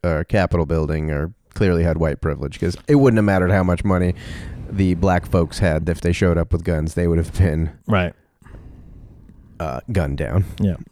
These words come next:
Speaker 1: Um, so, yeah. So they need to learn that humans are not a threat, which is what I'm looking for, 'cause I'm finally looking to catch 'em, one of these motherfuckers.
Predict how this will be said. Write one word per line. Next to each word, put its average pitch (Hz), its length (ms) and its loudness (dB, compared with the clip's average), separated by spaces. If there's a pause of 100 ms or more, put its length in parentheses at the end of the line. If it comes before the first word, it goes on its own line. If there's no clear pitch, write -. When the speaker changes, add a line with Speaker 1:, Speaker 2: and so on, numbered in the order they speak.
(120)
Speaker 1:
Um, 90 500 4 (560)
so, 101 540 4 (280)
yeah. 156 140 6 (260)
So - 140 -4
they 101 120 2
need 101 220 4
to 110 100 4
learn 101 340 4
that 92 100 2
humans 95 400 4
are 87 80 6
not 85 220 4
a 82 40 2
threat, 85 360 2 (520)
which 90 180 0
is 85 120 0
what 80 120 2
I'm 87 140 2
looking 82 240 0
for, 65 160 2
'cause 76 140 -2
I'm 82 100 2
finally 73 300 0
looking 76 200 -2
to 62 60 -6
catch - 260 -2
'em, 57 100 -4
one 64 100 -4
of 55 80 -6
these 65 140 -6
motherfuckers. 64 760 -6